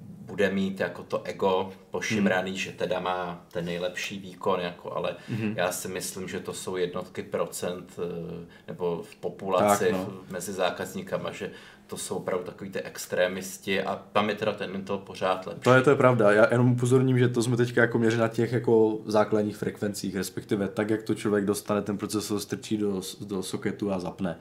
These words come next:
Speaker 2: spou-, spouští a dělá na tom ty, na tom ty benchmarky, jak říkal Indra. Samozřejmě, kdo si to přetočí na pět gigahertz, pět celých jedna gigahertz, tak to potom ten výkon jako po-, dost podstatně stoupne u toho Intelu, bude se už zase jednat do nějaké dvouciferné hodnoty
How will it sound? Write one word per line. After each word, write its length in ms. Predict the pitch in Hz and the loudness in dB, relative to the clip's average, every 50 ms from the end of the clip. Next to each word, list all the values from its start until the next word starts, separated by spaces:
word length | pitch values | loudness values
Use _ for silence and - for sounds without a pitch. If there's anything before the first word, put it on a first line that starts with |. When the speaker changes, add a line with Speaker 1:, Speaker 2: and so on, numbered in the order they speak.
| - - - - - | -14 -20 -20 -20 -20
Speaker 2:
spou-, 280 | - - - - 92 | -18 -14 -10 -10 -10
spouští 440 | - - - 98 95 - - - 95 | -8 -2 -2 -2 -2 -2 -2 -4 -2
a 40 | 92 | 0
dělá 140 | 95 98 95 | 2 4 2
na 60 | 95 | 2
tom 140 | 95 104 95 | 2 -2 -4
ty, 240 | - - 95 98 95 | -2 -2 -2 -2 0
na 120 | 90 92 | -2 -4
tom 140 | 90 101 92 | -4 -4 -4
ty 80 | 98 98 | -2 -2
benchmarky, 520 | 95 92 85 - - 92 87 - - 87 | -2 -2 -4 -4 -6 -6 -6 -4 -4 -6
jak 180 | 92 90 - - | -6 -6 -4 -6
říkal 260 | 104 101 - 90 92 | -6 -4 -4 -4 -2
Indra. 260 | 95 98 104 104 98 | -2 0 0 0 -2
Samozřejmě, 560 | - - 104 98 101 107 104 101 101 101 98 - - - - - - | -2 -4 -4 -2 -2 -2 -2 0 0 -2 -2 -4 -10 -20 -20 -10 -4
kdo 120 | - 95 | -2 -2
si 140 | - - 110 | 0 0 2
to 120 | - 110 | 2 2
přetočí 500 | 98 - - 101 - 107 104 - - 107 | 0 2 0 0 0 0 0 0 -2 -2
na 100 | 104 98 | 0 -2
pět 240 | 92 - 104 101 98 | 0 0 0 0 0
gigahertz, 480 | 95 101 101 101 101 107 101 101 101 - | 0 -2 -4 -2 -2 0 -2 -2 -4 -4
pět 220 | - 104 95 - | -4 -6 -4 -2
celých 220 | - 107 101 95 101 | -2 -2 -2 -2 -2
jedna 160 | 95 98 95 | -2 -2 -2
gigahertz, 500 | 87 92 95 95 95 101 95 95 - - - - - - | -2 -2 -2 0 0 0 0 0 -4 -8 -16 -18 -12 -4
tak 160 | - 98 92 | -4 -2 0
to 100 | - 110 | 0 -2
potom 280 | 95 107 98 110 104 98 - - | -2 2 0 0 0 0 -4 -2
ten 160 | - 110 107 | -2 -2 0
výkon 280 | 98 101 95 - 110 101 | 0 -4 0 0 0 0
jako 280 | 101 - - 107 95 - - - _ _ _ _ _ - - - - - - _ - - - - _ - | 2 2 2 0 0 0 -6 -20 _ _ _ _ _ -12 -12 -12 -12 -14 -20 _ -20 -20 -20 -16 _ 0
po-, 240 | 123 113 - - - - | 0 0 0 0 -6 -12
dost 560 | - 107 104 87 - 117 117 113 117 - - | -12 -10 -8 -4 0 2 2 2 2 0 -2
podstatně 540 | - 117 113 - - - 113 - - 117 107 | 0 0 0 0 2 0 0 2 2 -2 -2
stoupne 540 | - - - 107 104 - 113 117 113 117 113 | -2 0 2 2 2 2 2 2 4 4 4
u 80 | 117 113 | 2 0
toho 240 | - 120 117 123 | 0 2 2 2
Intelu, 580 | - 117 117 120 123 120 117 117 113 117 117 117 - - - - - - - - - | 2 0 0 2 4 4 6 6 6 4 4 0 -6 -16 -18 -20 -20 -20 -12 -2 4
bude 240 | 104 107 110 107 104 | 6 8 8 8 8
se 120 | - 113 | 6 4
už 60 | 107 | 2
zase 220 | 101 101 - - 113 | 2 2 2 2 2
jednat 200 | 104 110 104 107 | 2 2 2 0
do 60 | 110 | 0
nějaké 260 | 107 104 104 - 113 | 0 0 0 0 -2
dvouciferné 720 | 107 110 110 107 107 - 113 110 - 107 107 107 107 104 | 0 2 2 2 2 0 -4 -2 0 0 0 0 0 0
hodnoty 640 | 107 107 104 110 107 104 - 110 110 107 120 123 | 0 0 0 0 -2 0 2 4 4 4 2 0